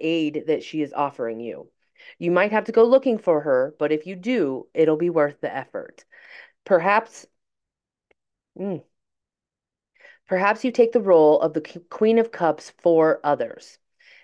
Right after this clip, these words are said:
If so, you are to be admired and con-, commended. Just be careful to not give so much of yourself that your cup becomes empty and you have nothing left for your own needs.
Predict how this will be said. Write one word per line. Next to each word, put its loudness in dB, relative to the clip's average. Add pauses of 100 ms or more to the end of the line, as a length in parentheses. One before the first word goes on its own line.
If 2
so, 2 (240)
you 0
are 6
to -12
be -4
admired 0
and -6
con-, -6 (240)
commended. -4 (540)
Just 0
be -6
careful 2
to -10
not -6
give 0
so 0
much -4
of -4
yourself -6 (300)
that 2
your 2
cup -4
becomes -6
empty -4
and -2
you 0
have 0
nothing -2
left -4
for -10
your -6
own 0
needs. -12